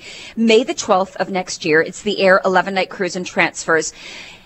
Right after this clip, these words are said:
It's the price point. Anytime I see something like twenty-eight, twenty-nine hundred plus the taxes, I think it's a good deal.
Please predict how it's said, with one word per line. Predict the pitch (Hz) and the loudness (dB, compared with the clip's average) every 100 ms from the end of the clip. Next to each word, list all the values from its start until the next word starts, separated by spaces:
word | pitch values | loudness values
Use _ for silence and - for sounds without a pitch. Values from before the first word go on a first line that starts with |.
| _ - | _ -2
It's | 247 - | 0 0
the | 277 | -4
price | 277 254 277 | -2 -2 -2
point. | - 151 | -2 -2
Anytime | 208 294 330 302 | -2 -2 -2 0
I | 285 | 0
see | 254 220 | 0 -2
something | 220 202 190 | -2 -4 -4
like | 165 - | -4 -4
twenty-eight, | - - 180 180 160 - 180 - | -10 0 2 4 4 4 4 2
twenty-nine | - - 175 185 180 170 170 170 | -6 -2 0 0 4 4 4 2
hundred | 185 175 175 170 165 _ _ | 0 -2 2 2 0 _ _
plus | - - 190 208 - | -18 -2 0 0 -4
the | - | -6
taxes, | 220 214 156 - 214 202 | -8 -2 -2 -2 -6 -4
I | |
think | 175 190 | -4 -6
it's | 190 - | -6 -6
a | 175 | -4
good | 196 170 | -4 -4
deal. | 180 175 139 160 | 0 2 2 0